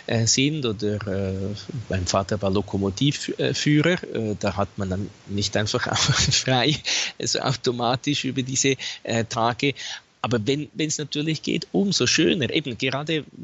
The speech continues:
weil all das, was wir heute Abend erklärt haben, eben einem so das, äh, wirklich alles miteinander mitfeiern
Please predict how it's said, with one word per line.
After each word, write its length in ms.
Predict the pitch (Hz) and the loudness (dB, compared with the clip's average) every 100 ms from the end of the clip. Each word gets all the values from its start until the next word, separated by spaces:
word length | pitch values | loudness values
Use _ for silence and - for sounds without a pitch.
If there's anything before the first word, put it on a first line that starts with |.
| - | -4
weil 200 | 107 101 | -2 0
all 140 | 117 | 0
das, 220 | 123 131 | 0 -2
was 200 | 135 131 | 0 2
wir 200 | 139 - - | 2 0 -2
heute 320 | 127 - 120 | -2 -2 -2
Abend 240 | 123 123 | -2 -2
erklärt 520 | 113 - 123 139 - | -2 0 2 2 2
haben, 300 | 113 113 170 175 - - | -2 -2 -4 -8 -10 -6
eben 240 | 143 139 120 53 50 - - - | -4 -4 -6 -14 -20 -20 -12 -8
einem 500 | - 143 135 131 120 - | -4 -2 -2 -4 -6 0
so 400 | - 147 143 - - - - | 2 4 2 0 -8 -20 -2
das, 440 | 131 131 147 - | 0 2 2 2
äh, 80 | - - - 139 123 | 0 -6 -10 -10 -4
wirklich 540 | 143 175 - 180 - - - - | -2 -2 -2 -2 -2 -8 -14 -6
alles 360 | 131 143 151 - | 0 2 2 0
miteinander 640 | 151 - 123 123 127 131 | -2 -2 0 0 0 0
mitfeiern 800 | 135 165 - - 117 110 117 104 | 2 0 0 -2 0 2 0 -2